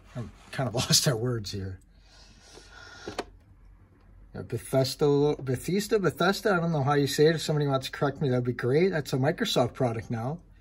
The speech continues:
So I wonder if they're still gonna allow them to make their toys or if they're gonna go with a lesser company, which I think would be stupid.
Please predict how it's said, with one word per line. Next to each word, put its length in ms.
So 140
I 60
wonder 280
if 140
they're 160
still 260
gonna 240
allow 400
them 280
to 360
make 240
their 160
toys 500
or 120
if 100
they're 140
gonna 200
go 140
with 220
a 340
lesser 300
company, 520
which 680
I 100
think 240
would 140
be 100
stupid. 540